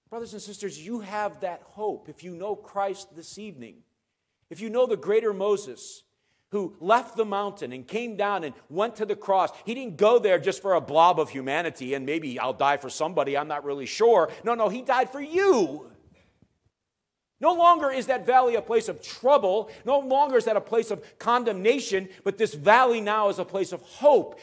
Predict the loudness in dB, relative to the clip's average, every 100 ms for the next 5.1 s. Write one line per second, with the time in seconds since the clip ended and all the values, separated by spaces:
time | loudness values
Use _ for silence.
0 | -10 -4 -4 -4 -10 -10 -8 -6 -6 -6
1 | -10 -8 -8 -4 -2 -2 0 4 4 2
2 | -2 -2 -2 -4 -6 -14 -6 -4 -4 -6
3 | -10 -10 -10 -6 -4 -6 -6 -6 -6 -8
4 | -10 -10 -12 -8 -4 -4 -4 -2 -2 -2